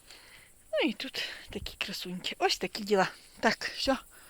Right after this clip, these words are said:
Показала вам свої нові квіточки, які зацвели. Така красота в мене. Дуже гарна розова та гортензія. Ой, так хотіла там той ще корч купити.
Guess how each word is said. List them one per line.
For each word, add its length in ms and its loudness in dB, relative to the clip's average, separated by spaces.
Показала 460 2
вам 200 -2
свої 320 -4
нові 300 -4
квіточки, 480 0
які 220 2
зацвели. 500 0
Така 220 -12
красота 500 -6
в 80 -2
мене. 260 -4
Дуже 560 0
гарна 400 -6
розова 480 -6
та 80 -8
гортензія. 720 -2
Ой, 220 -2
так 180 -4
хотіла 280 -2
там 160 -2
той 160 0
ще 140 4
корч 260 -8
купити. 440 -6